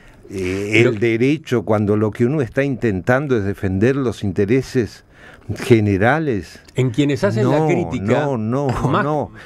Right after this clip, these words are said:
Speaker 2: eh,
Speaker 1: Eh,
Speaker 2: en,
Speaker 1: eh,
Speaker 2: en quienes
Speaker 1: eh,
Speaker 2: hacen la crítica, lo que pesa más fuerte no es tanto el hecho de que Figueredo
Speaker 1: ¿Quién hace la
Speaker 2: suministre
Speaker 1: crítica?
Speaker 2: información,
Speaker 1: Sí.
Speaker 2: sino la otra parte, ¿no? La de que suministre bienes, la que suministre inmuebles.
Speaker 1: Pero
Speaker 2: Le,
Speaker 1: que
Speaker 2: le
Speaker 1: quiere,
Speaker 2: menciono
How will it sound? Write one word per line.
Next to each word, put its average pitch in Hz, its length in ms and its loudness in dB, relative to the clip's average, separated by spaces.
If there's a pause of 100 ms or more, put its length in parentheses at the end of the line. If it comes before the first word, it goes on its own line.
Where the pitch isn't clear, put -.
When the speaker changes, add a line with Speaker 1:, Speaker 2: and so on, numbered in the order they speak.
(180)
Speaker 2:
eh, 110 60 4
Speaker 1:
Eh, 127 360 2
Speaker 2:
en, 117 80 -2
Speaker 1:
eh, 123 40 -4
Speaker 2:
en 117 60 -2
quienes 165 220 0
Speaker 1:
eh, 240 60 -4
Speaker 2:
hacen 214 160 -2
la 185 100 0
crítica, 196 400 -2
lo 156 140 0
que 135 100 -2
pesa 196 300 -4
más 143 160 -4
fuerte 190 420 0
no 196 140 -2
es 226 80 -6
tanto 220 340 0
el 156 120 -2
hecho 175 220 -2
de 147 100 -2
que 120 120 -2
Figueredo 131 500 0
Speaker 1:
¿Quién 170 120 0
hace 135 80 -2
la 123 80 0
Speaker 2:
suministre 147 400 -2
Speaker 1:
crítica? 127 240 0
Speaker 2:
información, 131 840 -2
Speaker 1:
Sí. 101 360 -6
Speaker 2:
sino 160 400 2
la 160 120 2
otra 190 240 -2
parte, 101 360 -4
¿no? 156 160 0
La 131 80 0
de 117 100 -2
que 117 80 -2
suministre 143 580 -2
bienes, 117 720 -2
la 104 120 -2
que 104 120 -2
suministre 135 460 0
inmuebles. 113 800 -2 (360)
Speaker 1:
Pero 151 200 4
Speaker 2:
Le, 151 60 0
Speaker 1:
que 143 60 -2
Speaker 2:
le 135 80 -2
Speaker 1:
quiere, 165 200 0
Speaker 2:
menciono 262 360 -2